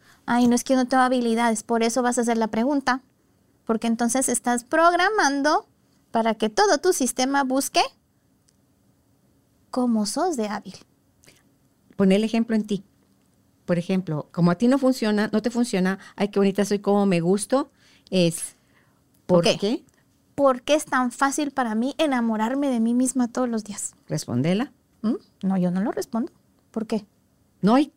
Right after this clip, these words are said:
Speaker 2: no tienes que encontrar respuesta.
Speaker 1: No, porque cuando venimos desde la pregunta, porque si yo me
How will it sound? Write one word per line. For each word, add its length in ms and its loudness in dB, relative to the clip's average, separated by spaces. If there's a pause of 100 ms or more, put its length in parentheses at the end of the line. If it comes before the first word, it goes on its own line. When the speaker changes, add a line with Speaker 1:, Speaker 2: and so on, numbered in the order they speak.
Speaker 2:
no 160 6
tienes 280 0
que 80 -6
encontrar 380 2
respuesta. 400 0
Speaker 1:
No, 600 4
porque 280 -6
cuando 260 -2
venimos 380 0
desde 240 0
la 160 0
pregunta, 400 -2 (1160)
porque 280 2
si 100 -4
yo 140 2
me 100 0